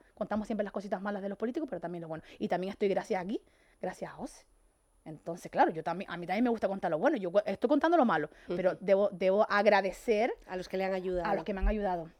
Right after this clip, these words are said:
Speaker 1: Que por
Speaker 2: José
Speaker 1: ahora son
Speaker 2: Herrera
Speaker 1: Sí,
Speaker 2: y Peña
Speaker 1: exactamente,
Speaker 2: Armas.
Speaker 1: exactamente. Y Peña, la verdad que, que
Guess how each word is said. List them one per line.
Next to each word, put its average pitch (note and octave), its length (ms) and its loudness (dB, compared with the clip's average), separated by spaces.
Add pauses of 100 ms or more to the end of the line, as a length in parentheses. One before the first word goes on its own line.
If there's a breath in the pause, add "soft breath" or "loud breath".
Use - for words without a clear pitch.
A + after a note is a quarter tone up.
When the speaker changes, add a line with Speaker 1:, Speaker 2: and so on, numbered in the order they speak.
(160)
Speaker 1:
Que G3 100 -8
por G#3 140 0
Speaker 2:
José G#3 260 0
Speaker 1:
ahora F#3+ 380 2
son F#3+ 80 -4
Speaker 2:
Herrera B3 400 -2
Speaker 1:
Sí, E3 260 -4
Speaker 2:
y F#3+ 80 -4
Peña F#3+ 220 0
Speaker 1:
exactamente, F3 300 -2
Speaker 2:
Armas. - 200 -10
Speaker 1:
exactamente. D#3+ 680 -12 (280 soft breath)
Y G#3 100 -4
Peña, E3 300 -2
la G3+ 100 2
verdad F3+ 280 -2
que, F4+ 280 0 (240 loud breath)
que - 200 -8